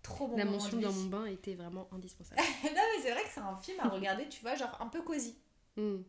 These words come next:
Speaker 1: Très, très cosy, même.
Speaker 2: Ouais, c'est vrai, alors qu'il y a un truc, euh, qui fait, enfin, Thornfield, qui est donc, du coup, le domaine de Rochester,
Speaker 1: Ouais.
Speaker 2: ça fait un peu flipper quand même.
Speaker 1: Ah bah oui, très
Speaker 2: Parce que
Speaker 1: mignon,
Speaker 2: moi,
Speaker 1: hein.
Speaker 2: je me souviens, je pense que j'ai peut-être déjà dit dans ce podcast, mais la première fois que j'ai lu Jane Eyre,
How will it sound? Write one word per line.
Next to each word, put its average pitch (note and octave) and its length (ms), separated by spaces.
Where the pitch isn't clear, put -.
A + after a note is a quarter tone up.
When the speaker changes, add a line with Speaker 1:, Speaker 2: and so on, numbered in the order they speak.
Speaker 1:
Très, F4 140
très E4+ 140
cosy, B3 240
même. F3+ 160
Speaker 2:
Ouais, D#4+ 320
c'est C4+ 140
vrai, C#4 180
alors A3 260
qu'il A3 180
y G#3 80
a G3+ 100
un G3+ 100
truc, D4 340
euh, F#3+ 380
qui G#3 180
fait, G3 220
enfin, F#3 180
Thornfield, G3+ 600
qui - 160
est G3+ 40
donc, G3 180
du F#3 120
coup, G3+ 120
le F#3 80
domaine F#3 300
de E3+ 80
Rochester, E3+ 340
Speaker 1:
Ouais. B3 120
Speaker 2:
ça - 200
fait E3+ 140
un F3 60
peu F3+ 100
flipper G3 240
quand - 100
même. - 140
Speaker 1:
Ah B3+ 80
bah C#4+ 140
oui, F#3 160
très - 120
Speaker 2:
Parce A3 160
que B3 60
Speaker 1:
mignon, G#3+ 140
Speaker 2:
moi, A#3+ 80
Speaker 1:
hein. A#3+ 80
Speaker 2:
je G#3+ 60
me F#3+ 100
souviens, F#3 600
je - 100
pense F#4+ 160
que A#3 80
j'ai G3 140
peut-être C#4+ 180
déjà A3 240
dit A3 120
dans G#3+ 120
ce - 80
podcast, F3+ 440
mais G3 80
la F#3 60
première C4+ 220
fois D4 100
que B3+ 60
j'ai G#3 100
lu F#3+ 160
Jane G3 220
Eyre, F#3 160